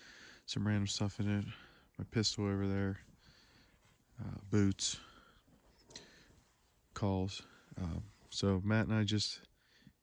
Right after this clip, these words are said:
hit a location bugle for before bed. Did not get a response, so I left the calls here. We're gonna hit one in the morning before we leave. Hopefully get something. Uh, I got my pack over here in the corner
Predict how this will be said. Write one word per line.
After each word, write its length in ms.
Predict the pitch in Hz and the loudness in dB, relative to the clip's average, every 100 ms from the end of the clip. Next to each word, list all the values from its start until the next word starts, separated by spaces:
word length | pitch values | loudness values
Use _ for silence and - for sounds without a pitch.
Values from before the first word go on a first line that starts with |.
| - | 0
hit 120 | 110 | 2
a 160 | 104 101 | 4 4
location 540 | 101 - 113 104 104 | 2 4 4 4 2
bugle 300 | 104 104 104 | 4 4 2
for 220 | 98 95 - | 2 -2 -2
before 300 | 104 - 101 | -6 -2 0
bed. 340 | 92 110 113 107 - _ - - - _ _ _ _ _ _ _ _ _ _ | 2 4 4 2 -6 _ -20 -20 -20 _ _ _ _ _ _ _ _ _ _
Did 120 | 104 | 4
not 140 | 101 98 | 4 4
get 120 | 95 | 2
a 40 | |
response, 600 | 95 - - 73 - - - | 0 -2 -4 -4 -6 -8 -8
so 300 | - 87 98 - | -6 -6 -6 -2
I 20 | |
left 280 | 98 101 - | 0 0 0
the 100 | 104 | -2
calls 320 | - 107 101 | 2 2 2
here. 260 | 117 113 107 98 | 4 4 2 -4
We're 120 | 110 104 | -6 -2
gonna 180 | 98 | 0
hit 200 | 101 110 | 0 0
one 320 | - 110 107 104 - - - - - - - | 0 2 2 -2 -10 -20 -20 -20 -20 -8 0
in 80 | |
the 80 | 101 | 2
morning 380 | 98 123 135 131 | 4 6 4 2
before 220 | - 110 | 0 -2
we 100 | 107 | 2
leave. 420 | 110 127 139 131 - - - | 4 4 4 2 -6 -8 -2
Hopefully 300 | 107 113 110 | 0 2 2
get 180 | 113 - | 2 2
something. 460 | 120 117 - 123 - - - - - - - - | 0 0 0 -2 -4 -14 -18 -18 -20 -20 -20 -2
Uh, 40 | 117 | 2
I 120 | 117 | 4
got 120 | 113 | 4
my 100 | - | 0
pack 400 | - 131 127 - | 4 6 6 6
over 140 | 123 120 | 4 6
here 180 | 135 | 6
in 80 | 127 | 6
the 60 | 113 | 2
corner 520 | - 165 165 165 | 4 8 8 6